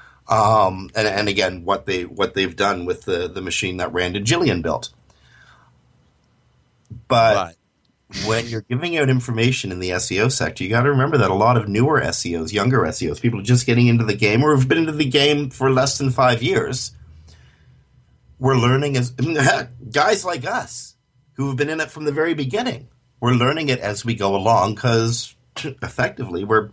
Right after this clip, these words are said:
Speaker 1: we're basically inventing it as we go along.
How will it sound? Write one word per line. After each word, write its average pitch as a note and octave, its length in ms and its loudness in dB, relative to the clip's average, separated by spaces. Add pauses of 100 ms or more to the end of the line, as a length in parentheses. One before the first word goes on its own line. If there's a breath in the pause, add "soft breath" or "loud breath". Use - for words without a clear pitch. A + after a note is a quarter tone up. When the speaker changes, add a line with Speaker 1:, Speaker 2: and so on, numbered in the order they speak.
(1400 soft breath)
Speaker 1:
we're C3 140 4
basically A2 800 0 (340)
inventing B2 520 2
it D#2+ 220 -14
as F#2+ 180 -8
we G2 80 -8
go F#2 160 -4
along. E2 420 -8